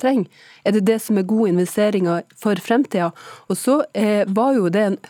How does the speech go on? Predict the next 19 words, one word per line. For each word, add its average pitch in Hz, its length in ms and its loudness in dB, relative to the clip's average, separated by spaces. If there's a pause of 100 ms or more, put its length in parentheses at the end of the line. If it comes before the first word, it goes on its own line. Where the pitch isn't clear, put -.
(140)
høyst 262 320 -2
uforutsigbar 185 640 -2
situasjon 190 560 -2
her 208 140 0 (180)
skatte-, 226 560 -2
oljeskattepakken 208 800 -2
kom, 226 240 0 (500)
eh, 196 140 2
kom 226 220 -2
på 180 100 -4
plass, - 380 -2 (160)
eh, 208 320 2
mens 208 320 0
det 233 160 4
man 202 140 2
har 196 80 2
muligheten 190 520 2
for 208 100 0
nå, 302 200 4